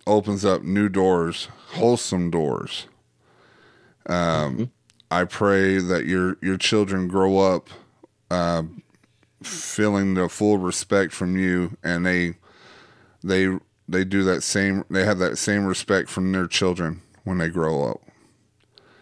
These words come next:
Speaker 1: Um, you know, I pray that this marriage between you and your lady, when y'all come together, it's, it's that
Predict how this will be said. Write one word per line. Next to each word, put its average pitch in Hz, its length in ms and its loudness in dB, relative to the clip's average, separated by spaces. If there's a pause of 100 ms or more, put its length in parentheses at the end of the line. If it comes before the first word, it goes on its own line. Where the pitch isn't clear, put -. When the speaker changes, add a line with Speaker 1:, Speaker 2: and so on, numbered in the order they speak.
(580)
Speaker 1:
Um, 80 520 0 (720)
you 90 160 -4
know, 78 220 -2
I 85 160 2
pray 101 360 2
that 92 260 0
this 95 280 -2 (220)
marriage 95 760 0 (400)
between 92 500 0
you 95 520 0 (100)
and 87 220 -2
your 87 160 0
lady, 87 460 0 (680)
when 92 200 -2
y'all 90 160 2
come 95 260 -2
together, 85 600 0 (200)
it's, - 400 -6 (140)
it's 87 240 -6
that 85 280 0